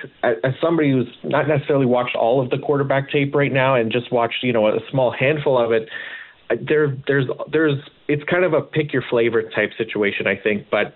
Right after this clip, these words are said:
yeah, I, I, I'm with you. I think it's Caleb Williams and Drake Maye are gonna be the top two, but there could be as many as, I think, five potentially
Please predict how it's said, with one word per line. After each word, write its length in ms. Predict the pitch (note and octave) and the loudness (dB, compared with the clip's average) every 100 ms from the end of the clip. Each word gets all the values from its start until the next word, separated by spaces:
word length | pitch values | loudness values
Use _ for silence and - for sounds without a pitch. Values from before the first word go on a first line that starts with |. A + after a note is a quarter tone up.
| - | -8
yeah, 340 | A2 G2 F#2 | -4 0 2
I, 360 | F#2+ A#2 B2+ A#2+ - | 2 2 2 2 2
I, 40 | |
I'm 200 | B2+ A#2+ | 2 2
with 160 | A2 - | 2 2
you. 80 | A2 | 0
I 40 | |
think 180 | B2+ A#2 | 0 0
it's 160 | A2+ - | -2 -2
Caleb 340 | - A#2 A2 | 0 0 2
Williams 320 | A2 G#2+ G2 | 2 2 0
and 120 | G#2 G2 | -2 0
Drake 260 | G#2+ G#2 | 0 2
Maye 140 | G#2+ G#2 | 2 2
are 80 | |
gonna 180 | G2 G2 | 2 0
be 120 | G2+ | 0
the 140 | G2 F#2 | -2 -2
top 220 | G#2+ G#2 - | 0 -2 0
two, 160 | B2 B2+ | 0 2
but 220 | B2 G#2+ - - - - _ - | 0 -2 -4 -12 -14 -20 _ -2
there 200 | D3 D3 - | 0 -2 -4
could 220 | E3 D3 | -2 0
be 140 | C#3 | 2
as 140 | A#2+ A2+ | 2 2
many 240 | A2+ A2 | 2 2
as, 100 | G#2 - | 2 2
I 120 | A2+ | -2
think, 180 | B2 G2+ - | 0 -4 -2
five 300 | F#2+ G#2 G#2 - - | 2 2 0 -4 -8
potentially 540 | - G#2+ G2+ G2+ F#2+ | -4 -2 0 0 -2